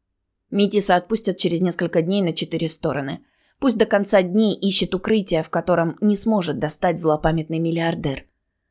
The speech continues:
К этому времени Нина вернёт заработанное мозгами, нервами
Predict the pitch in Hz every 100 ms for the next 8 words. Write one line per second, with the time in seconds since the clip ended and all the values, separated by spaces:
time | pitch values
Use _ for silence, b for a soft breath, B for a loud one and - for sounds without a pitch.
0 | _ _ - - 190 185 202 202 185 180
1 | 185 185 170 170 175 170 175 165 175 175
2 | 165 160 160 160 160 202 185 165 175 190
3 | 175 170 165